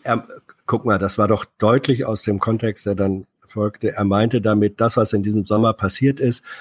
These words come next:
hat die Grünen Themen bedient und hat das Thema,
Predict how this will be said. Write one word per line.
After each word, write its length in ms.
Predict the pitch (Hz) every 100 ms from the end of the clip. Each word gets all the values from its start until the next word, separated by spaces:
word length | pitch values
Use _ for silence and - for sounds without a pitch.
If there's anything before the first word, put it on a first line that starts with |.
| - -
hat 180 | 110
die 120 | 107 101
Grünen 440 | 104 110 107 101
Themen 540 | - 107 107 104 98
bedient 500 | 95 85 90 87 - - _ _ _ _ _
und 460 | 87 82 - - -
hat 180 | 90 _ _ _ _
das 460 | 107 120 - - - 127 127 -
Thema, 460 | 107 107 101 101